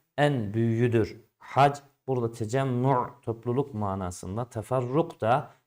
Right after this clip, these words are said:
dağılma manasında, ayrılık manasında bunun zıttıdır değerli kardeşlerim. Rabi'an, dördüncü başlığımız. Va alamete sahihin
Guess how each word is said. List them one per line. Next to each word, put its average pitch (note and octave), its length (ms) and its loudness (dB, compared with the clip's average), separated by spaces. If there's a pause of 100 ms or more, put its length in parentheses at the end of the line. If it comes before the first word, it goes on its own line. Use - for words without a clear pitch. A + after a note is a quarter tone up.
(200)
dağılma B2+ 480 2
manasında, G2 1040 -2
ayrılık G#2 520 -2
manasında F#2+ 880 -2 (340)
bunun B2 300 -2
zıttıdır A2+ 560 -2
değerli G#2 260 -2
kardeşlerim. G2 560 -8 (420)
Rabi'an, B2+ 680 6 (320)
dördüncü C3+ 580 6
başlığımız. G2 640 -4 (240)
Va C3+ 440 6
alamete C3+ 580 2
sahihin B2+ 680 -2